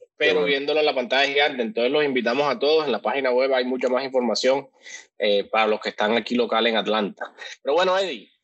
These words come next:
Speaker 1: yo comentamos todo lo, todos los protocolos y toda la burbuja.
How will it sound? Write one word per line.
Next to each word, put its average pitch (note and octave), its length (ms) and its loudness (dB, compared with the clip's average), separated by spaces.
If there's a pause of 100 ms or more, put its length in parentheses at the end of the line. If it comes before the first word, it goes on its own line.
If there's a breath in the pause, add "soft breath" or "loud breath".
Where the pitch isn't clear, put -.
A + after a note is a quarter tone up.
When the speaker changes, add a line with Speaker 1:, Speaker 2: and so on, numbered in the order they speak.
(260)
Speaker 1:
yo C#3+ 120 -6
comentamos F3 640 0
todo F3 360 2
lo, B2+ 340 -2 (640)
todos C#3+ 160 4
los E3+ 80 0
protocolos D#3+ 580 0
y C#3 60 -8
toda D3+ 420 2
la B2 440 0
burbuja. D#3+ 580 0